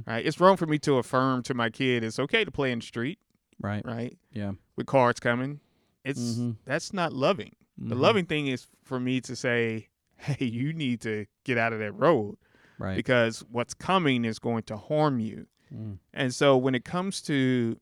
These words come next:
Speaker 1: you know, homosexuality, when, when God said it's a sin and, and Jesus has died for that sin, and if we trust in Him and,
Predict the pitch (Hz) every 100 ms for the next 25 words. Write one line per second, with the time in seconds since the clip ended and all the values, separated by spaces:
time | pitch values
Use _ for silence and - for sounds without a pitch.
0 | _ 139 113 110 135 120 123 - 117 151
1 | 131 101 104 113 117 117 - 120 113 120
2 | 139 139 139 123 113 120 107 131 123 123
3 | 120 110 - _ - 123 113 104 131 131
4 | - 117 127 123 135 - 110 107 110 -
5 | 107 107 107 104 - 117 - 147 - 113
6 | 110 107 107 104 107